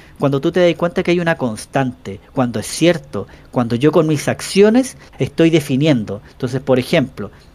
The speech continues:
voy, voy, vuelvo al caso de Angelina Jolie. Angelina Jolie como embajadora de la unicef, eh, ella no se queda en la casita y dice, "Ah, yo apoyo a los niños". ¿Cuántas veces ha ido a África? ¿Cuántas veces ha ido a las poblaciones,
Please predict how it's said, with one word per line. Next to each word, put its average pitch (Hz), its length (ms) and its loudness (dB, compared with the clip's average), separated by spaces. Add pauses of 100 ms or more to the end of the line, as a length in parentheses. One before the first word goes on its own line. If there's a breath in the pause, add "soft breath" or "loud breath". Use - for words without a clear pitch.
(140)
voy, 113 160 -4
voy, 120 220 2
vuelvo 135 280 2
al 147 100 0
caso 175 240 -2
de 180 80 2
Angelina 180 400 0
Jolie. 202 300 2 (300 loud breath)
Angelina 131 520 0
Jolie 156 200 2
como 175 160 0
embajadora 143 720 0
de 175 100 2
la 160 60 0
unicef, 190 400 0 (420 loud breath)
eh, 135 240 2
ella 185 300 4
no 180 80 -2
se 143 180 -2
queda 151 200 0
en 190 80 4
la 202 100 4
casita 240 680 0 (200 loud breath)
y 180 120 -2
dice, 208 280 2
"Ah, 208 100 4
yo 208 160 4
apoyo 220 260 4
a 214 40 4
los 208 160 2
niños". 202 400 2 (480 loud breath)
¿Cuántas 160 380 0
veces 147 220 -2
ha 139 40 2
ido 131 200 4
a 139 60 4
África? 135 360 0
¿Cuántas 180 340 -2
veces 143 200 -4
ha 135 60 0
ido 135 100 2
a 131 40 0
las 127 100 -4
poblaciones, 127 640 -2